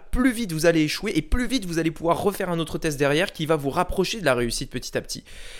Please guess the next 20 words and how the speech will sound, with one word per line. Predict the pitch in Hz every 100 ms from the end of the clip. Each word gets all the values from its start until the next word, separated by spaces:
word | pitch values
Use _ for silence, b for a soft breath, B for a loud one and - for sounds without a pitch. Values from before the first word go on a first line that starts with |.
| B
Alors, | 139 139 - - - - - - - -
c'est, | - - 139 127
c'est | - 156 151
aussi | 175 170 165
simple | 196 165
que | 175
ça. | - 202 185 B B B -
Euh, | 123 120 120
donc, | 131 156 151 - -
fixez-vous | - 208 - 190 185
des | 185
challenges | 190 196 151 117 -
pour | 135
aller | 139
vite, | 135 170 - - -
pour, | 147 143 - b b -
euh, | 123 120 120 117 117 113 107 - - 127
euh, | 120 113 107 107
faire, | - - 180 180 147
euh, | 127 120 113